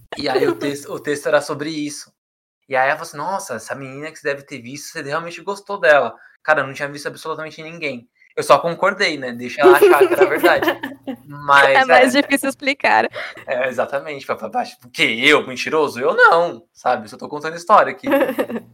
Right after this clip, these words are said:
Speaker 1: Então, e isso é muito engraçado, né? Porque talvez na arte abstrata, eu não vou dizer que não dê pra fazer. Eu acho que também dá pra você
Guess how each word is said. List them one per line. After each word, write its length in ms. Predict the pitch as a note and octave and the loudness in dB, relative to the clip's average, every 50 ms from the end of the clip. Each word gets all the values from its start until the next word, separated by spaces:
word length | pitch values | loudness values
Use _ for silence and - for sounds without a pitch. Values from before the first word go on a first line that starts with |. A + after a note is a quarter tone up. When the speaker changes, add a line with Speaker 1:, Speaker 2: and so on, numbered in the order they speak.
| _ _ | _ _
Speaker 1:
Então, 1300 | - C3+ C3 _ _ C#3+ C#3 C3+ C3+ C3+ C3 C3 C3+ C3 C3 C3+ C3+ C3 C3 B2+ B2+ B2 B2 A#2+ - G#3+ _ _ _ | -20 -20 -20 _ _ 0 2 2 2 2 0 -2 -4 -6 -8 -8 -8 -8 -8 -8 -8 -8 -10 -12 -14 -18 _ _ _
e 280 | E3 E3 - F3+ F3 G3 | -20 -20 -18 -14 -12 -12
isso 160 | G3+ - F#3+ | -8 -6 -6
é 20 | |
muito 240 | F3+ E3+ F3 F3 F3 | -8 -8 -10 -14 -14
engraçado, 600 | E3 D3+ D3 C#3+ C#3+ - - E3 D#3 C#3+ B2+ B2+ | -6 -2 0 0 0 2 2 4 4 4 2 -4
né? 160 | B2 B2 A#2+ A#2+ | -8 -8 -10 -10
Porque 600 | - C3 B2+ B2 _ - B2+ B2 B2 A#2+ A#2+ - _ _ _ _ _ - | -12 -16 -18 -16 _ -6 -6 -4 -4 -8 -10 -14 _ _ _ _ _ 0
talvez 580 | D3+ D#3 D#3 C#3 C#3+ D#3+ F3 G3+ G#3 D3+ C3 | 0 2 2 0 -4 -6 -6 -6 -6 -8 -6
na 120 | C3 C3 B2+ | -4 -4 -4
arte 160 | B2 - B2+ | -4 -6 -10
abstrata, 400 | A#2+ A#2+ - - D3 C#3 C#3 D3+ | -14 -14 -6 -2 0 0 0 -2
eu 40 | C#3 | -6
não 120 | C#3+ C#3+ | -10 -10
vou 100 | C#3+ D3+ | -10 -12
dizer 200 | C#3+ C#3 D#3+ D#3+ | -10 -10 -12 -14
que 120 | - - D#3+ | -14 -14 -12
não 240 | D3+ D#3+ F3+ F#3+ E3 | -12 -10 -12 -12 -10
dê 220 | D#3+ E3 F3 F#3 | -10 -8 -8 -8
pra 180 | F#3 - D3+ C#3+ | -6 -6 -8 -4
fazer. 420 | - C#3+ C#3 A#2+ B2 B2+ B2 A#2 | -4 -4 -4 -4 -6 -8 -10 -8
Eu 120 | A2+ A#2 | -4 -4
acho 200 | B2 A#2 - - | -4 -4 -4 -8
que 60 | _ - | _ -10
também 340 | D#3 C#3+ C#3+ D3 D#3 E3+ | -8 -8 -8 -12 -14 -2
dá 220 | E3 E3 D#3+ D#3 D3+ | 4 6 6 6 4
pra 160 | - C3 B2+ | 2 -4 -10
você 480 | B2 C3 B2 - - C3+ B2+ C3 B2+ | -10 -12 -14 -14 -12 -10 -10 -10 -10